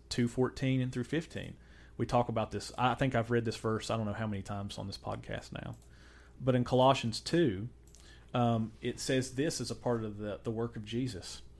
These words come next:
He says, "He disarmed the rulers and the principalities,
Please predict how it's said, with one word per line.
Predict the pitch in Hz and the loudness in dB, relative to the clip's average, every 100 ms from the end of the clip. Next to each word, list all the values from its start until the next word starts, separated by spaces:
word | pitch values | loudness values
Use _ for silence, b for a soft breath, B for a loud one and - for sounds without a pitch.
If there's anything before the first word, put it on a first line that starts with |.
| - | -2
He | 127 | 0
says, | 127 117 110 - B B B B B B | 4 4 4 -2 B B B B B B
"He | - 170 | 2 4
disarmed | 143 139 - 123 156 180 170 - 127 | 4 2 2 4 6 6 4 0 0
the | |
rulers | 113 113 135 151 170 170 165 - - - - - - B B B B - | 2 4 6 6 6 4 2 -4 -8 -16 -20 -20 -20 B B B B -2
and | 117 | -2
the | |
principalities, | 113 131 120 - - 117 104 87 87 - - | 2 2 2 -2 0 2 0 -4 -8 -10 -12